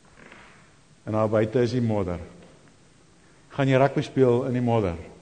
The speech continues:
met jou trouklere aan, 'n halfuur voor jou troue? Kan 'n mens met jou trouklere aan, 'n halfuur voor die tyd gaan rugby speel in die modder? Nee, mens kan nie.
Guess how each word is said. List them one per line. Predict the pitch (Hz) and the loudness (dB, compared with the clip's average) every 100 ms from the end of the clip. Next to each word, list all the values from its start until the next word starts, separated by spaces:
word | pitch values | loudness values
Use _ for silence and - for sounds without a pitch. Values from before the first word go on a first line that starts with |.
| - _ _ _ - | -20 _ _ _ -12
met | 107 | -4
jou | 113 113 | -2 0
trouklere | 123 120 117 110 98 | 0 0 -2 -4 -4
aan, | 95 87 85 | -6 -8 -10
'n | - - | -14 -10
halfuur | 101 104 120 101 | -6 -4 -2 -2
voor | 107 107 | -2 -2
jou | 107 | -2
troue? | 110 95 78 69 - - _ _ _ _ _ _ - - - _ | -2 -4 -6 -10 -20 -20 _ _ _ _ _ _ -20 -20 -20 _
Kan | - 277 294 | 6 8 10
'n | 240 | 8
mens | 139 113 120 117 - - - - | 6 2 -2 -6 -14 -18 -16 0
met | 139 | 2
jou | 147 160 | 4 4
trouklere | 196 214 208 170 151 139 | 8 8 8 6 8 8
aan, | 131 127 120 117 - - | 4 2 0 -6 -12 -10
'n | - | 0
halfuur | 127 156 180 180 165 | 4 6 6 6 6
voor | - 165 147 | 4 4 6
die | 147 | 4
tyd | - 120 117 | 4 2 2
gaan | - 139 | -2 -2
rugby | 120 123 123 | 0 0 -2
speel | - 135 | 0 0
in | 120 | 2
die | 123 113 | 0 0
modder? | 101 85 73 - - - - - - - | -2 -4 -10 -20 -20 -20 -20 -20 -20 -2
Nee, | 160 196 226 | 4 6 8
mens | 214 208 | 8 6
kan | 208 190 | 10 10
nie. | 151 107 | 8 2